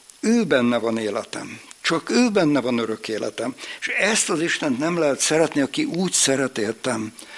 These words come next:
Hát tessék, nézze a keresztre, ő kitette a szívét. A remegő szívét kitette a keresztre. És akkor én nem tudom őt szeretni. És akkor megkérdezi Pétert, szeretsz engem?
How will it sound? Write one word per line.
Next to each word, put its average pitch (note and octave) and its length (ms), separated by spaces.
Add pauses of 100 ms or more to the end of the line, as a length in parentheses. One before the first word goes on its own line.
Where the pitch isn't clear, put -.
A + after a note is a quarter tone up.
(140)
Hát C#3 140
tessék, F3 360
nézze D3 280
a A#2 60
keresztre, A#2+ 460
ő G#2+ 120
kitette - 520
a G2 80
szívét. - 560 (180)
A - 100
remegő B2+ 480
szívét G#2+ 420
kitette - 420
a - 80
keresztre. - 520 (3000)
És - 120
akkor - 320
én A#2 100
nem A2 140
tudom A2 380
őt G#2 140
szeretni. G2 640 (540)
És - 80
akkor E3+ 200
megkérdezi B2 600
Pétert, G2+ 420
szeretsz A#2 440
engem? G#2+ 380